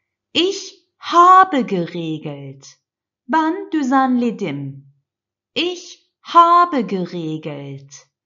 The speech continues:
Ich habe geregelt. Tekrar edelim. Ich regle. Ich regle. Ich regelte.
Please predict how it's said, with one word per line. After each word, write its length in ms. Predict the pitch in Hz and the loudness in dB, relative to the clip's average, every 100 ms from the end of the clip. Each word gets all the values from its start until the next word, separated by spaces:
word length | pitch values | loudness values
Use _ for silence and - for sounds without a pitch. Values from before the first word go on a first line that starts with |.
| _ _ _ _ _ - | _ _ _ _ _ -4
Ich 300 | 302 349 - - - _ _ | -2 -2 -8 -16 -20 _ _
habe 680 | - 320 320 330 330 269 208 | 0 4 6 6 4 2 2
geregelt. 1040 | 175 156 165 151 147 147 139 131 131 131 - - _ _ _ _ _ _ _ _ _ - | -2 -4 -6 -6 -8 -8 -10 -12 -14 -18 -20 -20 _ _ _ _ _ _ _ _ _ -4
Tekrar 600 | 220 190 - 240 339 370 | 0 0 2 4 4 4
edelim. 480 | 302 214 185 220 285 320 - _ _ _ _ _ | 2 2 2 2 0 -2 -12 _ _ _ _ _
Ich 280 | 233 247 233 - - _ _ _ - | 4 6 4 -6 -12 _ _ _ -8
regle. 680 | 185 170 160 151 - 226 262 302 320 - _ _ _ _ _ _ _ _ | -2 2 2 0 0 4 4 2 -2 -10 _ _ _ _ _ _ _ _
Ich 280 | 214 226 208 - - _ _ _ - 185 | 4 4 0 -6 -12 _ _ _ -8 -2
regle. 960 | 180 165 160 160 240 262 294 302 311 - _ _ _ _ _ _ _ | 2 2 0 0 4 4 4 0 -8 -20 _ _ _ _ _ _ _
Ich 560 | - 359 392 - - _ _ _ | 2 4 2 -4 -14 _ _ _
regelte. 1400 | - 285 320 330 247 202 170 160 - 151 143 135 131 | -4 2 4 6 6 6 6 2 -2 -6 -4 -6 -10